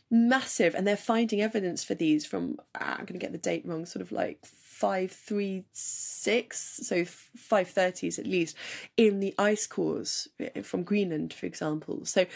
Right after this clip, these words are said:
they know something definitely happened, but they, they've got several suspects for which volcanoes they might have been. But either way, they are vast. And of course,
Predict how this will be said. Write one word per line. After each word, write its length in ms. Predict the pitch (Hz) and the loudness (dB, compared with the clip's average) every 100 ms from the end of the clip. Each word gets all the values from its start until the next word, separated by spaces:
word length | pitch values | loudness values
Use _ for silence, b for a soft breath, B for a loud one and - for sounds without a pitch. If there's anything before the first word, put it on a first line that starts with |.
| B B - | B B 4
they 100 | 214 | 6
know 260 | 208 226 | 8 6
something 420 | 220 - 214 196 180 | 4 2 0 -2 -2
definitely 420 | - 185 - - | -2 -2 -6 -6
happened, 560 | 170 - 185 - - 156 | -6 -6 -8 -8 -8 -4
but 200 | - - | -4 2
they, 260 | 185 175 185 | 2 2 0
they've 160 | 190 | -4
got 160 | - - | -4 -2
several 300 | - 202 190 | -2 0 -2
suspects 640 | - 185 - - - - | -4 -6 -4 -6 -6 -8
for 240 | - 160 156 B B B B _ | 0 0 0 B B B B _
which 240 | - 185 - | -4 -2 0
volcanoes 560 | 175 175 175 170 160 | 0 0 0 0 0
they 100 | 165 | -2
might 180 | 165 160 | -2 -2
have 160 | 147 - | -4 2
been. 400 | 170 147 - - | 2 2 -2 -2
But 240 | 165 151 - _ _ _ _ - | 2 2 -2 _ _ _ _ -2
either 300 | 175 165 160 | 0 2 2
way, 340 | 170 160 156 | 4 4 0
they 140 | 165 160 | 0 0
are 140 | 151 | 0
vast. 400 | 151 175 151 - | 4 2 2 -2
And 60 | 185 | -6
of 100 | - | -2
course, 260 | 208 185 | 0 0